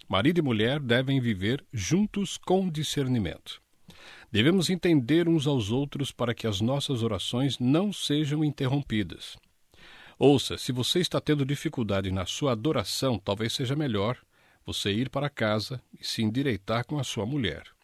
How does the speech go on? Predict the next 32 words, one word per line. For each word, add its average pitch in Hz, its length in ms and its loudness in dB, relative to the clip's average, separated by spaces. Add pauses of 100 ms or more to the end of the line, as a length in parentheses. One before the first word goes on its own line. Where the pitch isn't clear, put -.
(720)
As - 140 -4
suas 185 280 4
orações 143 400 0
serão 127 240 -2
interrompidas. 92 760 -4
Por 165 200 2
quê? - 240 -2 (600)
Porque 110 240 0
a 151 40 4
não 190 160 4
ser 185 300 0
que 202 120 -6
exista 135 600 0
uma 135 140 -2
paz 135 440 0
real, 101 500 -4 (640)
e 98 80 0
não 135 200 4
apenas 123 340 2
um 139 120 0
acordo, 117 540 0 (600)
não 110 160 0
apenas, 127 760 0
"Tudo - 180 -6
bem, 151 360 4
Ethel, 87 360 -6
nós 117 560 -2 (380)
não 117 360 0
vamos 117 400 0
mais 104 360 -2
falar 104 340 -2
disso, 123 440 0